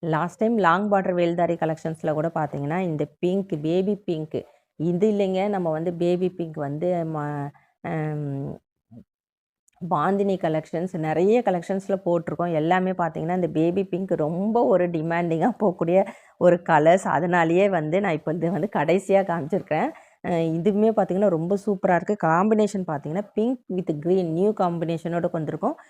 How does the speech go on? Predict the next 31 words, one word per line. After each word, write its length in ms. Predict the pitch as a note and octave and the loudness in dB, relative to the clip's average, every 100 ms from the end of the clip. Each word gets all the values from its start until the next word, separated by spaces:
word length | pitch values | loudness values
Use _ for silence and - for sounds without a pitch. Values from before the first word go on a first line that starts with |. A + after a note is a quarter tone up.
| _ - | _ -6
இந்த 300 | F#3 G#3 A#3 B3+ | 0 2 2 2
வந்து 340 | G3+ F#3+ G3 C#4 A#3+ | 0 0 0 0 2
வேல்தாரி, 440 | F#3+ G3+ G3 F#3 | 2 2 2 0
ஸ்மால் 360 | F#3 E3+ D#3+ F#3 | -4 -4 -2 0
பார்டர் 300 | F3+ E3+ E3 | -2 -2 -2
வேல்தாரியிலுமே 640 | D3+ D#3 D#3+ D3+ D3+ G#3 F3 | -2 -2 -4 -4 -4 -4 -4
நம்மளுமே 520 | D3+ F3+ G3+ G#3 A3 | -4 -2 0 0 0
வந்து 260 | F3 E3+ G#3 | -2 -2 -4
இது 180 | D3+ F3+ | -2 -2
வந்து 220 | F3+ C4+ - _ _ | -2 -4 -8 _ _
புதுசா 300 | G#3 G#3 A#3 G#3+ | 0 2 4 4
கொண்டு 200 | F3 D#3+ | 4 2
வந்திருக்கோம் 340 | D#3 - D#3 | 0 -2 -2
இந்த 140 | D3 C#3+ | -2 -4
கலெக்ஷன்ஸ். 480 | D3 D3 - A#3+ - _ _ _ - | -4 -4 -2 -4 -4 _ _ _ -2
So 120 | G#3 F#3+ | 0 0
கலெக்ஷன்ஸ்லாம் 720 | F3 E3+ G3 A#3 G3+ G3+ G3 | 2 2 0 -4 -4 -4 -2
எப்படி 220 | F3 E3 | -2 -2
இருக்குன்னு 300 | E3 F#3 F#3+ | -6 -4 -4
மறக்காம 500 | D#3 E3 F3 F3+ F#3 F3+ | -2 -4 -4 -4 -4 -6
கமெண்ட் 340 | D#3+ D#3+ E3 | -6 -6 -6
பண்ணுங்க. 340 | D#3+ D3+ D#3 G3+ G3+ | -6 -6 -4 -6 -6
புதுசா 380 | F3 F#3 F#3+ F#3+ | -6 -6 -4 -4
பார்க்குறவங்க 440 | E3+ D3+ E3 F3 | -4 -6 -6 -4
நம்ம 240 | D#3+ D3+ E3 | -4 -6 -6
சாய் 280 | F3 E3+ | -4 -4
டெக் 200 | E3+ D#3+ | -6 -8
சேனலை 340 | E3 D#3 D#3 E3 | -6 -6 -6 -6
சப்ஸ்கிரைப் 480 | - D#3 - E3+ E3 | -6 -8 -8 -8 -6
பண்ணி 180 | D3+ D3 | -8 -8
வச்சுக்கோங்க. 440 | B2+ - D#3 | -10 -10 -6